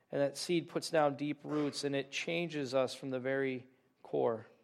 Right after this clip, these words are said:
From the very core of our being, we are changed, and, and our life begins to, to blossom and produce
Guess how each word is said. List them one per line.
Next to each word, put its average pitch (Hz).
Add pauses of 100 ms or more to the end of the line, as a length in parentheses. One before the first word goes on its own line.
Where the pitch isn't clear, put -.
(2750)
From 151
the 143
very 151
core 165
of 147
our 143
being, 135
we 135
are 131
changed, 135
and, 131
and 147
our 135
life 147
begins 139 (120)
to, 123 (140)
to 147
blossom 139
and 117
produce 151